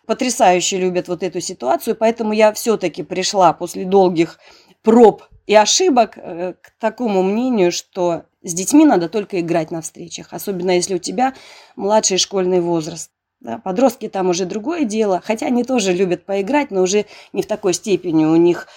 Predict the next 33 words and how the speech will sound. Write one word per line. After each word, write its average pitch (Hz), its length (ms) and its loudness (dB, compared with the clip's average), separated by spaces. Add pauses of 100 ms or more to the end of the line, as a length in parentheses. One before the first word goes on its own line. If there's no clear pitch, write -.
(200)
всё-таки, 165 640 -6
ну, 160 140 0
я 160 240 2
же 156 180 -2
уже 151 540 -2 (280)
пожил, 160 680 2
я 170 200 2
же 160 160 -2
уже 160 260 -2
этот 165 300 -4
мир 185 220 4
знаю 175 400 6
хорошо, 180 600 2
поэтому 170 460 -2
что 196 220 -8
вы 175 120 -4
тут 170 200 -10
со 175 140 -2
мной 180 220 2
ля-ля? 190 480 2 (300)
<laughs> - 560 -10
Вот. 175 400 -2
А 269 120 2
с 233 40 2
детьми 226 400 2
играть. 180 360 4 (360)
Ни 226 140 -4
конфетками, 226 720 0
ни 202 140 -2
пряниками. 196 720 0
Это, 190 120 -10
кстати, 202 500 -8
вообще 190 640 -4